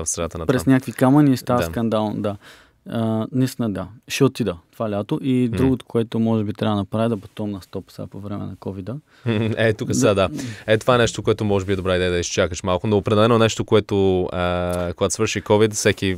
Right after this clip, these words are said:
Speaker 1: на всеки препоръчвам, нали, да го пробва.
Speaker 2: Той взе да свършва, обаче хората още са попритеснени и не знам. Ма пък тия деца си отворени, са си отворени. Ами, да, знам.
Speaker 1: Да, да, да.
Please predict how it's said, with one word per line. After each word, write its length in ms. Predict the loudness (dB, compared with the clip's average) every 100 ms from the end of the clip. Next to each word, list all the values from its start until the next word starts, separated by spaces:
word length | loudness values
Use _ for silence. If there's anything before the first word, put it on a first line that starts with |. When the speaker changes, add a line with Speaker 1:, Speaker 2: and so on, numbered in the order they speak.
| -4
Speaker 1:
на 140 | -4
всеки 220 | -2 -2 -2
препоръчвам, 460 | -2 0 -2 0
нали, 100 | -4
да 80 | -2
го 80 | -2
пробва. 260 | 0 0
Speaker 2:
Той 180 | 4 4
взе 120 | 6
да 160 | 6 6
свършва, 540 | 2 0 0 0 2
обаче 640 | 4 4 2 2 2 2 2
хората 440 | 2 2 2 2
още 260 | 0 0 -10
са 120 | -10
попритеснени 1120 | -8 -6 -4 -4 -6 -6 -2 0 2 2 0
и 40 | 0
не 140 | -2
знам. 320 | -4 -4 -4 -6 -14 _ _ _ -4
Ма 100 | -2
пък 140 | -2
тия 180 | 6 8
деца 220 | 8 6
си 120 | 2 0
отворени, 540 | 2 4 4 2 -6
са 80 | -10
си 120 | -12
отворени. 500 | -14 -10 -8 -8 -10 -12
Ами, 80 | -14 -10
да, 140 | -10 -10
знам. 200 | -12 -10
Speaker 1:
Да, 360 | 0 2 4 2
да, 100 | 4
да. 180 | 2